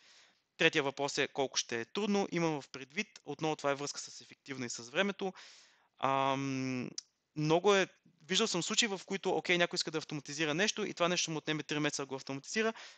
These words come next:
а принципно на спринт Q A го тества за ч-, а,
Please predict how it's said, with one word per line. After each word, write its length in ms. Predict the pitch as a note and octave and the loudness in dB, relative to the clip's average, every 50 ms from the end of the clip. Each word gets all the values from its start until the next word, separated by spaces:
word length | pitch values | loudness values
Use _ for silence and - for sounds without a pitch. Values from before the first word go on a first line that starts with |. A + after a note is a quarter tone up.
| - - | -8 -4
а 80 | - | -4
принципно 580 | - F3+ F#3 F3+ E3+ - - G3 G3 G#3 G#3 F3+ | 0 0 0 0 0 -2 -2 0 0 2 2 2
на 160 | E3+ D#3+ C#3+ | 2 0 0
спринт 540 | - - - - - G3+ G#3 A3 A3+ A3 - | -2 -4 -6 -4 0 2 4 4 4 2 -2
Q 240 | - F3+ F3 F3 F3 | -2 2 4 6 6
A 20 | |
го 100 | D#3 D3+ | 4 2
тества 280 | - E3+ F3 - - E3 | 0 -2 -2 -2 -2 -6
за 80 | D3+ | -6
ч-, 160 | D3+ - - - | -4 -6 -4 -4
а, 220 | D3+ D#3 C3 C3+ | -2 -2 -2 -4